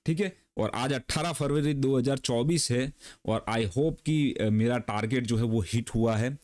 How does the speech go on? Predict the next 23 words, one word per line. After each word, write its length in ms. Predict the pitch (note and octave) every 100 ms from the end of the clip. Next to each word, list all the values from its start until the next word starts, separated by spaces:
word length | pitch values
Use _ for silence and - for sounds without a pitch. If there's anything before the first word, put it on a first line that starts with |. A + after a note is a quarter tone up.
| - _ _ _ _ _ _ _ _ _ _ _ _ _ -
ठीक 180 | C#3+ C3
है। 60 |
तो 120 | E3 F3+
कहने 320 | A#2 A#2+ F#3
की 120 | F#3+
बात 280 | D3+ A2+ A#2+
यह 140 | A2+
है 100 | C#3
कि 100 | F#3 F3+
टाटा 320 | A2+ A#2 D3+
मोटर्स 300 | C#3 B2+ A#2
जो 100 | C3
है 100 | D#3+ - - -
अभी 160 | A#2 F3
भी 100 | A3+
पोटेंशियल 580 | F3+ F3 G#3 G#3 G#3+ G#3+
है 140 | F3 G#3
इसके 200 | F#3 E3+
अंदर, 200 | D#3+ B2
ऐसा 220 | A#2+ E3+
कुछ 200 | F3+ F3
नहीं 200 | F3
है, 80 | C3+